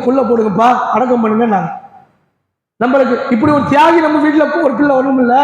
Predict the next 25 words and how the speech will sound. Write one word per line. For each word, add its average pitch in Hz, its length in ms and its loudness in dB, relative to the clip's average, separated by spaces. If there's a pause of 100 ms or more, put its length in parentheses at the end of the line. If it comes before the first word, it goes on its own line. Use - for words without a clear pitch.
(440)
இளைஞரா 285 320 0
இருக்கணும்ல. 247 420 0 (560)
இவன் 294 260 0
இற-, 294 200 -2 (220)
நாம் 285 300 0
இறந்த 339 240 0
பிறகு 320 240 0 (280)
என் 285 160 0
பிள்ளை 330 280 2
எனக்காக 311 500 0
துவா 320 160 4 (140)
செய்ய 320 180 0
வேண்டும், 294 360 0 (300)
அவன் 302 160 0 (100)
ஓதக்கூடிய 339 440 2 (260)
அந்த 302 180 0 (100)
குர்ஆனுடைய 330 480 0
வசனங்களில் 320 540 0
இருந்து, 294 240 2 (960)
அவன் 311 200 2 (100)
ஓதக்கூடிய, 339 460 4 (380)
அவன் 285 200 0
செய்யக்கூடிய 330 480 2 (320)
அமல்களில் 330 380 0
இருந்து 311 240 0